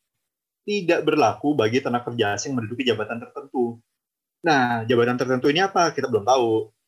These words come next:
Nah, ini jadi, ini, ini mungkin jadi potensi masalah. Nah, itu dia banyak yang gantung. Jadi kalau, kalau dibilang bahwa ini hilang, ngaco.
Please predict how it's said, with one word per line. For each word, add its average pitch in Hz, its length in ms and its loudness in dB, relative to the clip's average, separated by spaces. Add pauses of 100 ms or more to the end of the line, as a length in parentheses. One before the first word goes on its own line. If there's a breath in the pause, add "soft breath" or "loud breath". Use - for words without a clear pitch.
(120)
Nah, 123 140 -10
ini 127 80 0
jadi, 123 260 2
ini, 131 120 0 (160)
ini 147 100 0
mungkin 165 260 0
jadi 139 180 2
potensi 110 300 -4
masalah. 101 380 -4 (1160)
Nah, 127 160 -4
itu 117 100 -2
dia 143 140 4
banyak 117 240 -2
yang 110 60 -2 (100)
gantung. 117 340 0
Jadi 110 180 -2
kalau, 117 220 -2
kalau 131 220 2
dibilang 135 320 2
bahwa 135 260 0
ini 139 460 -2
hilang, 160 340 -4 (380)
ngaco. 123 480 -2